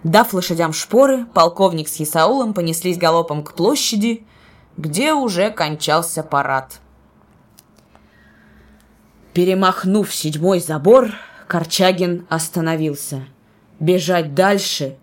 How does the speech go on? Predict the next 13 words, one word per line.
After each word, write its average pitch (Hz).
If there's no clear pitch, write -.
не 170
было 165
сил. 147
Голодные 185
дни 208
в 160
душной, 170
непроветриваемой 180
кладовой 196
обессилили 190
его. 151
Домой 165
нельзя. 165